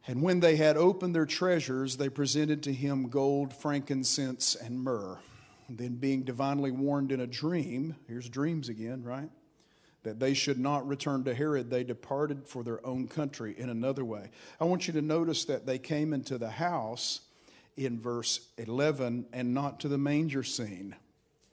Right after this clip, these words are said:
Because the three, what we call them three, they're not numbered three, but they did bring three gifts, and they're not necessarily kings, they're magi.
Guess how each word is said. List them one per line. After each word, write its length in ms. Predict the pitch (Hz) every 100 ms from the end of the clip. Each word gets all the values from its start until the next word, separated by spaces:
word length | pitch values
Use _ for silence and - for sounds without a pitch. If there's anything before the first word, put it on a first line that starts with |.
| _ _ _ _ _ _ 117
Because 560 | 120 139 131 131 123
the 100 | 127
three, 600 | 120 147 139 131 131 117 -
what 160 | 143 131
we 100 | 135
call 220 | 135 135
them 160 | 127 117
three, 240 | 127 123
they're 140 | 127 127
not 280 | 123 117 - - -
numbered 480 | 143 143 143 120 117
three, 320 | 117 113 117
but 180 | 123 117
they 120 | 135
did 180 | 127 120
bring 220 | 127 117
three 260 | - 131
gifts, 440 | 110 131 139 123 -
and 120 | 127
they're 80 | 135
not 220 | 139 143
necessarily 640 | 139 - 135 139 127 120 -
kings, 580 | - 208 156 117 117
they're 120 | 123 113
magi. 840 | 117 131 156 165 120 73 87 85